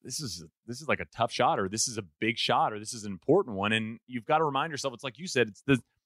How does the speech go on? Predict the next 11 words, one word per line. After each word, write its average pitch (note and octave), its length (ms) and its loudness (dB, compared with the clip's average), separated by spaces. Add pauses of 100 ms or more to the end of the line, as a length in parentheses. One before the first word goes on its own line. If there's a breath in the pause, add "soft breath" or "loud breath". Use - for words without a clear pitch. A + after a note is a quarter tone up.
(720)
you've C#3+ 300 4
done D3+ 220 2
this E3+ 160 -4
before. D3 580 2
It's B2+ 300 0
pretty C#3+ 440 2
simple, D3+ 680 -2
really, B2 400 2
in, G#2+ 140 -2
in G#2+ 200 -10
theory. C#3+ 640 0